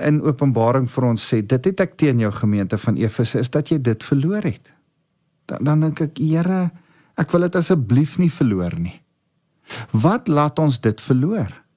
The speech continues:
As, as die, die skrywer van Psalm eenenvyftig, Dawid, na sy sonde met Batseba, sê, "Here, asseblief herstel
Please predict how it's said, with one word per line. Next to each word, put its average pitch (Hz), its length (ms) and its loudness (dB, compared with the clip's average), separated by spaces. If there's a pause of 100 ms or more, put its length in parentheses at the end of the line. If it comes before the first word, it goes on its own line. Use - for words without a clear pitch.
(840)
As, 165 260 0
as 143 300 -2 (760)
die, 135 360 2
die 131 140 0
skrywer 220 560 0
van 139 340 0 (140)
Psalm 143 380 2
eenenvyftig, 135 680 0
Dawid, 123 600 0 (420)
na 139 160 4
sy 151 200 -2
sonde 202 440 0
met 175 160 0 (160)
Batseba, 107 600 -2 (680)
sê, - 240 -2
"Here, 156 460 0 (680)
asseblief 160 1200 -2 (560)
herstel 156 840 0